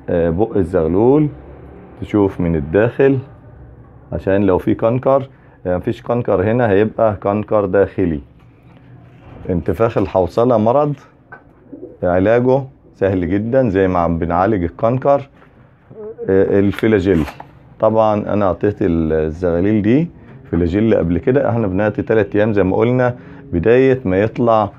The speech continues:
آه، اللون بتاع الريش في جسم الزغلول لمده تلات ايام، يعني مثلًا هتقول من، آه، السابع او الثامن لغايه العاشر يعني.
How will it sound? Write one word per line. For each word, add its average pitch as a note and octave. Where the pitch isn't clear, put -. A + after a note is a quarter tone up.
آه، E2+
اللون A2
بتاع A2
الريش G2
في -
جسم G2
الزغلول D#2+
لمده A2
تلات A2+
ايام، E2
يعني C3
مثلًا B2+
هتقول B2
من، G2
آه، F2+
السابع G#2
او F#2+
الثامن B2+
لغايه A2
العاشر F2+
يعني. D2+